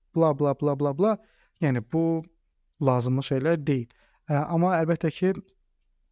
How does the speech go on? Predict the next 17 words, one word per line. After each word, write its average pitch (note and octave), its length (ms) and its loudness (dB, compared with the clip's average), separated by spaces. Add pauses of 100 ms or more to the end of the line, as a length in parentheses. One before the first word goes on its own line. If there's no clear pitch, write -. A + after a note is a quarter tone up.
(300)
Azərbaycan D3 500 2
reallığında, B2+ 600 -2 (840)
e, B2+ 280 0
və F3 160 -2
Azərbaycan G3 340 0
reallığından F3+ 560 2
da D3+ 60 -2
söhbət E3 400 -4
getmir, F3+ 400 -4
xaricdə E3+ 440 0
də C#3+ 120 0
bunu C#3+ 240 -2
biz C3+ 160 -2
edirik, C3+ 480 -2
amma D#3+ 260 0 (440)
yalnız G3 460 2
yuxarı, E3+ 680 0